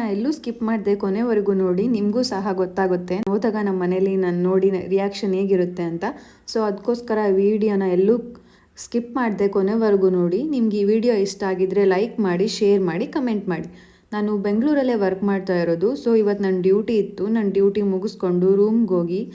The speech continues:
ರೆಡಿಯಾಗಿ ಬ್ಯಾಗ್ ಪ್ಯಾಕ್ ಮಾಡ್ಕೊಂಡು ಬಸ್ ಸ್ಟಾಪಿಗೆ ಬರೋ ಅಷ್ಟರಲ್ಲಿ ಎರಡು ಗಂಟೆ ಆಗಿತ್ತು. ಬಸ್ ಕೂಡ ರೆಡಿ ಇತ್ತು. ನಾನು ಬಸ್ ಹತ್ತಿ ಟಿಕೆಟ್ ತೊಗೊಂಡು ಕೂತ್ಕೊಂಡೆ. Usually ನಾನು ಯಾವಾಗಲೂ ನಾನ್ ಸ್ಟಾಪ್ ಅಶ್ವಮೇಧ ಬಸ್‌ಗೆ ಹೋಗೋದು, ಸ್ವಲ್ಪ ಬೇಗ ಹೋಗ್ತಾರೆ, ರಶ್ ಇರಲ್ಲ ಅಂತ.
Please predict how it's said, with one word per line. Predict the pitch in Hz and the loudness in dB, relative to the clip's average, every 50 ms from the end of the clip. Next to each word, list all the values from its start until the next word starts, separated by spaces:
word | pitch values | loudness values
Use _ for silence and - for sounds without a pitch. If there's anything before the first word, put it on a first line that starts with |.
| - - - _ _ | -20 -20 -20 _ _
ರೆಡಿಯಾಗಿ | - 196 196 202 208 240 240 214 185 180 180 175 196 226 | 0 2 2 2 4 2 2 0 0 -2 0 2 2 0
ಬ್ಯಾಗ್ | 208 196 190 196 226 233 - | 2 2 0 0 0 -2 -4
ಪ್ಯಾಕ್ | - 208 202 202 196 | -4 -4 -4 -2 -4
ಮಾಡ್ಕೊಂಡು | 185 180 175 175 175 170 170 175 208 | -4 -4 -4 -4 -4 -2 0 0 0
ಬಸ್ | 214 214 190 190 | 0 0 -2 -4
ಸ್ಟಾಪಿಗೆ | - 233 240 240 247 226 190 | -4 -4 -4 -2 -4 -4 -2
ಬರೋ | 180 185 180 180 | -2 0 0 0
ಅಷ್ಟರಲ್ಲಿ | 180 180 180 180 185 180 202 226 | 0 -2 -2 -6 -4 -2 0 2
ಎರಡು | 220 190 175 185 190 | 2 2 2 0 0
ಗಂಟೆ | 196 208 208 202 196 196 | 0 -2 -2 0 -2 -2
ಆಗಿತ್ತು. | 180 170 160 160 151 - - 190 262 339 - - - - - - - - - _ _ _ _ | -2 -2 -4 -6 -10 -6 -4 -4 -4 -4 -6 -14 -20 -20 -20 -20 -20 -20 -20 _ _ _ _
ಬಸ್ | - 262 262 - | -8 -6 -6 -8
ಕೂಡ | - - 269 269 262 262 | -6 -4 -2 0 2 2
ರೆಡಿ | 233 208 190 190 190 202 | 2 4 4 4 6 6
ಇತ್ತು. | 190 185 185 180 - 175 214 - - - - - - - | 4 2 0 0 -2 -2 -2 -2 -4 -10 -18 -20 -16 -8
ನಾನು | 208 208 214 233 247 247 | -6 -2 0 2 2 2
ಬಸ್ | 214 208 208 208 - - | 2 0 -2 -2 -2 -2
ಹತ್ತಿ | 233 220 226 - 220 226 | -2 -2 -2 -2 -4 -2
ಟಿಕೆಟ್ | 202 202 - - 214 226 214 - | -2 -2 0 2 0 0 2 0
ತೊಗೊಂಡು | 196 180 180 175 180 214 | 0 2 2 2 2 2
ಕೂತ್ಕೊಂಡೆ. | 185 214 196 196 - - 180 175 170 202 277 330 - - - - _ _ _ _ | 0 0 -2 -2 -2 -2 -2 -2 0 -2 -4 -6 -8 -16 -20 -20 _ _ _ _
Usually | 233 262 285 277 277 285 254 262 | 0 2 2 2 2 2 2 2
ನಾನು | 262 254 233 214 | 2 2 2 2
ಯಾವಾಗಲೂ | 202 190 185 185 196 196 196 220 214 | 2 0 0 0 0 0 2 2 0
ನಾನ್ | 208 190 185 190 | 0 0 -2 -2
ಸ್ಟಾಪ್ | 190 190 202 196 196 185 | -2 -2 -2 -2 -2 -2
ಅಶ್ವಮೇಧ | 180 180 - 196 196 196 196 190 180 | -6 -4 -4 -4 -2 0 0 0 0
ಬಸ್‌ಗೆ | 190 185 185 175 180 - - - | 0 0 0 -2 -4 -6 -4 -2
ಹೋಗೋದು, | 196 185 180 180 175 180 175 175 185 214 | 0 2 2 2 2 2 2 2 0 -2
ಸ್ವಲ್ಪ | 226 - 202 180 180 180 | 0 -2 -4 -2 -2 -2
ಬೇಗ | 175 175 180 185 180 185 | 0 0 2 0 2 2
ಹೋಗ್ತಾರೆ, | 196 190 180 180 185 180 180 185 180 175 175 170 180 180 | 2 2 2 2 -2 -4 -4 -4 -2 0 0 0 0 0
ರಶ್ | 185 185 180 - - | -2 -2 -4 -2 0
ಇರಲ್ಲ | 202 185 185 180 175 175 170 | 0 0 2 0 0 0 -2
ಅಂತ. | 165 165 160 160 165 | -2 -4 -6 -6 -6